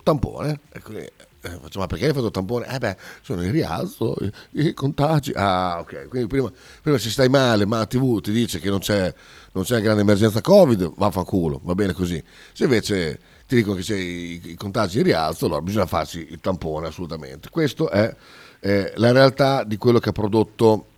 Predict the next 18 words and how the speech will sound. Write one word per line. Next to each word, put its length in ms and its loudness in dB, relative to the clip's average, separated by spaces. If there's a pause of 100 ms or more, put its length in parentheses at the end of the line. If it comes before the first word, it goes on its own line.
(180)
eh, 340 0
la 120 2
scienza, 720 0 (480)
eh, 400 4
in 140 -4
questi 460 -4
due 200 -2
anni 140 -4
qua. 220 -6
Questo 260 0
è 20 -4
quello 200 6
che 280 0
ha 120 -4
lasciato 760 -2
la 140 -2
grande 300 0
scienza 640 0